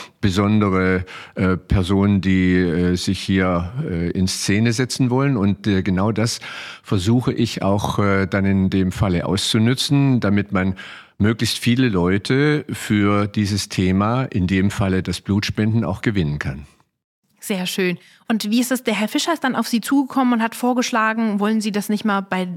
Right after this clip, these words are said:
Speaker 2: unserer Blutspendewoche machen? Oder kam die Idee sogar von Ihnen, dass Sie gesagt haben,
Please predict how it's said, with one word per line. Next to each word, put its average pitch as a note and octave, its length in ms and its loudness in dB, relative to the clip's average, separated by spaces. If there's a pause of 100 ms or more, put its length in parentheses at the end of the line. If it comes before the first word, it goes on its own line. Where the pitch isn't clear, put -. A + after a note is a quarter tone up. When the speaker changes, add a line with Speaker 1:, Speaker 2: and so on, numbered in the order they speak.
(140)
Speaker 2:
unserer F#3 360 -2
Blutspendewoche C#4+ 800 -2
machen? C4 240 2
Oder G#3+ 180 0
kam G3 280 -2
die G3 100 -6
Idee G3+ 220 2
sogar F#3+ 220 0
von F#3+ 180 -4
Ihnen, E4 260 2
dass D4 120 0
Sie C#4 100 2
gesagt B3 380 -2
haben, B3 240 2